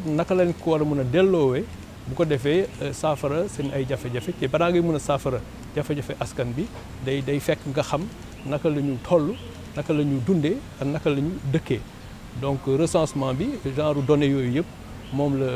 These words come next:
moom la, moom la doon, euh, donc, recueillir, euh, am nañ ko, euh, et, euh,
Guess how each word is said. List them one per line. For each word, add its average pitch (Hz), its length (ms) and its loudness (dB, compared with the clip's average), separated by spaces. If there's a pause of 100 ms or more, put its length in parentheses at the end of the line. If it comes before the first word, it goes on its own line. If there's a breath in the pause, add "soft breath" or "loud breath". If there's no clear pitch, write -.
(300)
moom 135 240 0
la, 127 80 0 (180)
moom 139 200 0
la 135 80 0
doon, 127 180 0 (140)
euh, 113 120 -2 (380)
donc, 131 180 0
recueillir, 175 440 6 (320)
euh, 127 80 -2 (240)
am 160 180 4
nañ 135 180 2
ko, 208 140 0 (500)
euh, 123 220 -2 (100)
et, 165 300 6
euh, 139 220 0